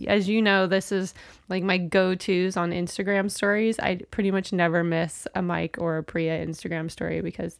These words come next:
they crack me up, and they're super weird and quirky, and they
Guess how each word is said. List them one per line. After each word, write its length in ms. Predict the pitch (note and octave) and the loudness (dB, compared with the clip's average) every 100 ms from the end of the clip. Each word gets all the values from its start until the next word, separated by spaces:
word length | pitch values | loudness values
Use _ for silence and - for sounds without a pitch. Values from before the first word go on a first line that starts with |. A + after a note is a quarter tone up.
| _ - | _ -8
they 120 | E3+ | -6
crack 320 | - E3+ - | -2 -4 -4
me 100 | E3+ | -6
up, 200 | D#3+ - | -6 -6
and 160 | - E3 | -6 -4
they're 200 | E3+ E3+ - - _ | -4 -6 -10 -20 _
super 480 | - - F#3+ F3 F3+ | -20 -4 -2 0 0
weird 320 | E3+ E3 E3 | 0 2 0
and 180 | D#3+ E3 | 0 -4
quirky, 480 | - F3 E3+ E3+ E3 | -2 -2 -2 -2 0
and 360 | F3 E3+ F3 - | 0 -2 -6 -4
they 220 | F#3 | -4